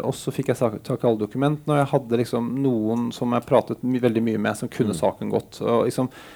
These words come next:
Speaker 1: det aller viktigste var å sette seg veldig, veldig godt inn i saken. Men så reiste jeg, og jeg bodde, jeg bodde mange uker nede i,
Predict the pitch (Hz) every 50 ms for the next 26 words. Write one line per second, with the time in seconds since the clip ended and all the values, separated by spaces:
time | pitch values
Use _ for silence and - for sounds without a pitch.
0 | - - - - - 139 139 139 135 - 117 107 - 131 120 120 - - - -
1 | - 123 123 123 123 110 107 107 101 104 104 101 - - 104 107 107 - - -
2 | - - 120 123 117 160 160 160 156 156 143 120 - - - 131 143 139 135 135
3 | 135 131 - 143 160 156 - 110 117 131 - - - - 143 139 143 139 143 131
4 | 143 151 147 143 139 156 - 165 135 110 - - - 131 127 131 127 113 107 117
5 | 117 117 117 117